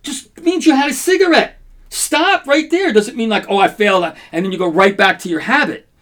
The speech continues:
You go right back to your addiction. You just, then all you're doing is the expectations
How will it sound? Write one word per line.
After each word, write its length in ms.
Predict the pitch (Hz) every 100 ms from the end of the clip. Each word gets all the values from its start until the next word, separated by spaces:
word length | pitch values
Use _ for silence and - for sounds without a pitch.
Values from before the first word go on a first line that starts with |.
| _
You 100 | -
go 120 | 156 175
right 200 | 165 160
back 180 | 147 -
to 100 | 151
your 140 | 147
addiction. 560 | - 269 233 - 208 - _ _
You 120 | 156
just, 240 | 175 - - -
then 320 | 160 220 294
all 160 | 240
you're 160 | 220 190
doing 600 | 156 254 311 208 180 175
is 160 | 170 156
the 160 | 165
expectations 840 | 190 - 170 175 180 180 175 165